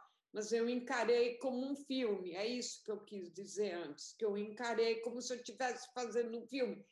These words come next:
Não sabia se ia dar certo, mas eu encarei com a mesma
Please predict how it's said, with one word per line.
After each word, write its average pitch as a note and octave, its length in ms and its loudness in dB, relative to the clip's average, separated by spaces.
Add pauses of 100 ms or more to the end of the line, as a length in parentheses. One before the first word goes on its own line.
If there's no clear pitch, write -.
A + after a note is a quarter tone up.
(300)
Não G#3 100 -2
sabia A#3+ 420 0
se B3+ 200 -2
ia G#3 160 2
dar G#3+ 200 -2
certo, G#3 460 -2
mas A3 220 -4
eu A3 140 0
encarei A3+ 760 2
com B3+ 80 0
a A3+ 100 -2
mesma A3+ 500 -2